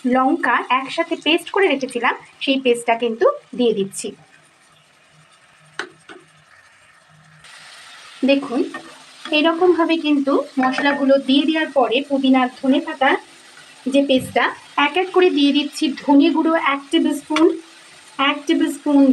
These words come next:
জিরে গুঁড়ো, কাশ্মীরি লঙ্কার গুঁড়ো হাফ টেবিল স্পুন। আপনারা এখানে কাশ্মীরি লঙ্কার গুঁড়োর বদলে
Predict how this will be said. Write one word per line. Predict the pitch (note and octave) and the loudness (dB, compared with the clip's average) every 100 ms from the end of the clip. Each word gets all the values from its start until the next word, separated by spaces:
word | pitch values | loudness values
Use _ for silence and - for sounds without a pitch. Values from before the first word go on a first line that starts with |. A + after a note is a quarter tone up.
| C4+ | 2
জিরে | C#4 C#4+ E4+ | 2 2 2
গুঁড়ো, | B3 A#3 B3 - - - - - - - - - - - - - - - - - - | 0 2 2 0 -8 -20 -20 -20 -20 -20 -16 -16 -16 -20 -20 -20 -20 -20 -20 -20 -8
কাশ্মীরি | - D#4+ - F#4+ F#4 | -2 -2 0 2 4
লঙ্কার | F4+ C#4+ C#4+ D#4 | 4 0 -2 -2
গুঁড়ো | C#4 D#4 D#4+ | -2 0 -2
হাফ | - C#4+ C#4 | 0 -2 -4
টেবিল | D#4+ D4+ D#4 | -4 -4 -4
স্পুন। | - E4 | 0 2
আপনারা | E4 B3+ C4+ | 4 2 0
এখানে | C4 C4+ C4 | 0 0 -2
কাশ্মীরি | C4 B3 - E4+ | -2 -4 2 2
লঙ্কার | E4 D#4+ D#4+ | 2 0 -4
গুঁড়োর | C#4 D4 C4+ | -4 -4 -2
বদলে | B3 C4 B3 | -2 0 0